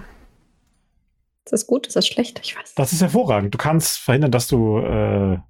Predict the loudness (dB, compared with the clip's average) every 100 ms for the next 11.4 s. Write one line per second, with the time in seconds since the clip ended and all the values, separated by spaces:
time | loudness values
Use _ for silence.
0 | _ -20 -4 -2 0 0 2 2 0 0
1 | 2 2 2 0 -4 0 0 -2 -8 -16
2 | -2 0 0 0 0 2 2 2 0 0
3 | 0 2 2 2 -2 -6 -8 -8 -8 -6
4 | 0 0 0 0 2 2 0 2 2 4
5 | 2 2 2 2 2 0 -2 0 2 0
6 | -2 -4 -2 0 2 2 0 -6 -10 -10
7 | -10 -10 -2 0 2 0 2 2 2 2
8 | 2 2 0 -2 0 2 0 2 2 2
9 | -2 -6 -14 -20 -20 -20 -20 -20 _ -20
10 | _ 0 0 2 4 4 2 -4 -2 2
11 | 2 2 0 0